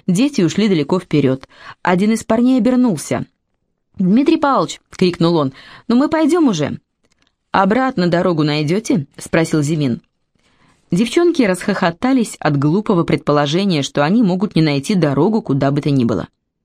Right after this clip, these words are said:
Всё это было так понятно, так знакомо, что у Вики сжалось сердце.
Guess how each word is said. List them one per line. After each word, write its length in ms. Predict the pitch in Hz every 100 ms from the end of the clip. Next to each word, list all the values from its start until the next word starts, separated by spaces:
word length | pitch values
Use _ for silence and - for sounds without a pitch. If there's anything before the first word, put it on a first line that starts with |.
| _ _ _ _ _
Всё 180 | - 240
это 140 | 240
было 180 | 220 226
так 260 | 220 226 -
понятно, 600 | 214 202 226 226 143 135 - -
так 180 | 156
знакомо, 720 | 151 165 165 - 190 220 151 - _ _ -
что 260 | - 185
у 140 | - 208
Вики 320 | 214 175 220
сжалось 360 | 165 185 190
сердце. 560 | - - 139 - - -